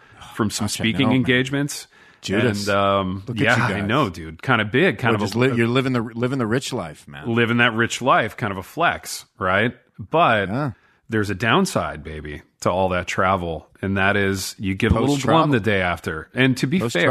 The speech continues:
Speaker 1: fair,
Speaker 2: glum, P T G, man.
Speaker 1: I don't actually even know that Piper is glum. I'm just,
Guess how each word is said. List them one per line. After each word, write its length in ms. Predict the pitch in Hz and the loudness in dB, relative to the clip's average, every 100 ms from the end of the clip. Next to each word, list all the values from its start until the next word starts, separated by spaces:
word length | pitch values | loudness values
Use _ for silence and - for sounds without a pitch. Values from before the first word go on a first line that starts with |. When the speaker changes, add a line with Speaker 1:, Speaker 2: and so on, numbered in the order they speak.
| 135 | 2
Speaker 1:
fair, 40 | 147 | 0
Speaker 2:
glum, 320 | 120 139 127 - - | 0 -2 -2 -6 -2
P 140 | 127 | -2
T 160 | - 143 | 0 0
G, 300 | 123 160 123 | 2 0 0
man. 300 | 92 110 120 _ - - - | -4 -8 -12 _ -20 -14 -2
Speaker 1:
I 140 | 143 | 0
don't 220 | 196 208 135 | 2 2 0
actually 460 | 151 - 185 165 | -2 0 0 2
even 300 | 143 131 131 | 4 2 2
know 180 | 113 107 | 2 0
that 160 | 117 117 | 0 -2
Piper 360 | - 135 135 135 | -2 -2 0 -2
is 100 | 131 | -2
glum. 360 | 120 135 135 | 0 2 2
I'm 180 | 110 117 | 0 0
just, 280 | 117 135 | 0 -2